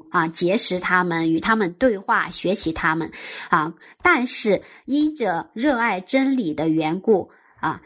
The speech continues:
希腊哲学是可以臣服在真理之下，被真理检验、审视、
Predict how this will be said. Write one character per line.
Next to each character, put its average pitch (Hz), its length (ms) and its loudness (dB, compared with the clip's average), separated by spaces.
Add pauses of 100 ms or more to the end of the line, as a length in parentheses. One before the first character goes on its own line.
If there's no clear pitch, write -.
(120)
希 - 240 0
腊 285 240 2
哲 180 240 -2
学 165 240 -2
是 - 220 0
可 185 260 0
以 208 160 2
臣 185 380 -2
服 170 200 -4
在 180 220 0
真 247 260 0
理 196 160 -2
之 175 160 -4
下， 175 360 0
被 240 180 2
真 285 320 -2
理 165 200 -2
检 156 440 0
验、 202 320 0
审 160 380 0
视、 175 380 -2